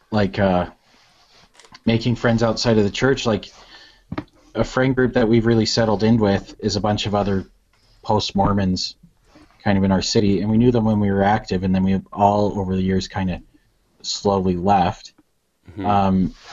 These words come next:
Speaker 1: but even though we are all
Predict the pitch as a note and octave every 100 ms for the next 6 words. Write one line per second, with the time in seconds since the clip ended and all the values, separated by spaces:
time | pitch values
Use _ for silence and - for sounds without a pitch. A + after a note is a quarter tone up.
0 | - - - - - - - - - -
1 | - _ - - - _ - _ _ _
2 | _ _ _ - B2 C3+ A#2 A2 _ _
3 | _ _ _ _ _ _ - C#3+ D#3 D3
4 | C#3+ C3 B2 A#2 - A#2 G#2+ A#2 A2+ A2+
5 | A2